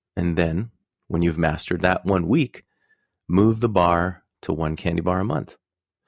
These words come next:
Or another thing you could do is replace it with a low carb, low sugar, high protein bar instead.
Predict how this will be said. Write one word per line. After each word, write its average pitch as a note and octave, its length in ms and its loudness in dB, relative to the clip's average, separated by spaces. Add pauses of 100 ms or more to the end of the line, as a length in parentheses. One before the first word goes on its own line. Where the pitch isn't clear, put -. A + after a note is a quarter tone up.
(680)
Or A#2 640 4
another C3+ 320 4
thing A#2 240 0
you F#2+ 80 0
could E2+ 180 -2
do D#2 340 0
is G2+ 220 0
replace C3 580 -2
it - 240 0
with F2+ 140 -2
a F2+ 60 0
low G#2+ 200 4
carb, E2 460 0
low F2+ 160 4
sugar, F2 540 -2 (340)
high F2 220 0
protein F#2 680 0
bar D#2 280 0
instead. G#2 460 0